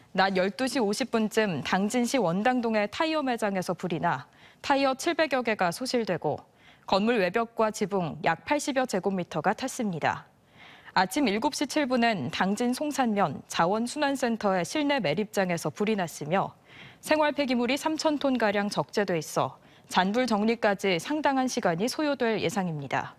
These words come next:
새벽 한 시 오십이 분쯤 대전시 월평동의 아파트 구 층에서 불이 나 주민 십 여 명이 긴급 대피했고 어젯밤 열 시 오십팔 분엔 공주 의당면 본사에 불이 나 팔억 육천만 원의 피해가 났습니다.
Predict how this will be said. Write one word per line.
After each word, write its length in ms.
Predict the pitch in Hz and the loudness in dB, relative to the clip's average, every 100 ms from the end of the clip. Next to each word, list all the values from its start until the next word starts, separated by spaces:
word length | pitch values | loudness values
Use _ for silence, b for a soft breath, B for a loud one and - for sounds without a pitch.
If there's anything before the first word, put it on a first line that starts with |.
| - _ B B B B B | -20 _ B B B B B
새벽 360 | 320 302 320 | 2 2 0
한 100 | 330 | -2
시 140 | 320 320 | 0 0
오십이 400 | 190 208 226 196 | 0 0 0 0
분쯤 560 | 214 214 214 185 131 | 0 0 0 0 -2
대전시 420 | 160 190 208 214 240 | 0 0 0 0 2
월평동의 720 | 165 175 262 240 214 202 202 | 2 0 0 0 0 0 0
아파트 520 | 151 - 190 - 180 | 0 -2 -4 -2 -4
구 160 | - | -2
층에서 440 | 220 - 226 196 190 | -6 -2 0 0 -2
불이 240 | - 160 | -2 0
나 280 | 170 160 131 B B B | 0 0 -2 B B B
주민 300 | - 220 240 | 0 4 4
십 160 | 247 294 | 2 2
여 120 | 294 | 2
명이 300 | 269 226 262 | 2 2 0
긴급 360 | 247 214 269 - | 0 2 0 0
대피했고 600 | 208 - 165 - 170 143 - _ B B B - | -2 0 -2 0 0 0 -6 _ B B B 2
어젯밤 480 | 190 247 247 262 | 2 4 2 2
열 120 | 170 190 | 2 0
시 140 | - | 2
오십팔 460 | 196 208 240 294 247 | 0 0 0 0 2
분엔 460 | 233 220 196 117 | 2 2 2 -2
공주 340 | - 214 220 233 | 0 0 2 0
의당면 640 | 175 190 214 214 208 208 | 2 2 2 2 0 0
본사에 440 | 202 214 226 202 | -2 -2 0 -2
불이 240 | 185 185 165 | -4 -4 -2
나 300 | 151 143 - _ | -2 -4 -14 _
팔억 300 | - 269 220 | 0 2 0
육천만 520 | 175 - 233 226 185 | -4 0 0 2 0
원의 180 | 156 185 | 0 -2
피해가 400 | 233 - 277 254 | -2 -2 0 0
났습니다. 720 | 208 147 - 147 131 - - | -4 -6 -8 -10 -8 -8 -10